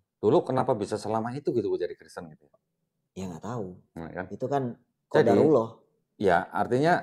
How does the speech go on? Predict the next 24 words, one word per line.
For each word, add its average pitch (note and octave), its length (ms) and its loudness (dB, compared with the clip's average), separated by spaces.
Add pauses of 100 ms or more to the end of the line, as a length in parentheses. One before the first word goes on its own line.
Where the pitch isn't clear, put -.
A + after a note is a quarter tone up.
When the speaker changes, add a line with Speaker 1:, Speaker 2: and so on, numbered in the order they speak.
(140)
Speaker 1:
di G#2+ 220 0
dalam G2+ 260 4
Bible F#2+ 340 2
itu G#2 140 0
kan E3+ 260 0 (720)
mungkin, E3 540 -2
mungkin D3+ 420 4
ya, F2 160 2
ini G2 140 -4
mungkin F#2 360 -12
ya, D#2 160 -20 (260)
di F#2+ 180 -2
atas F#2 260 0
sembilan F#2+ 300 0
puluh F2+ 160 0
persen E2+ 520 -6
orang F2+ 220 -6
Kristen G2+ 340 -8
itu G2+ 200 -6
tidak F2+ 260 -6
tahu F2+ 140 -6
Bible-nya. E2 400 -6 (840)
Speaker 2:
Oke. F#2+ 340 -20 (120)
Speaker 1:
Ya. F#2 280 -6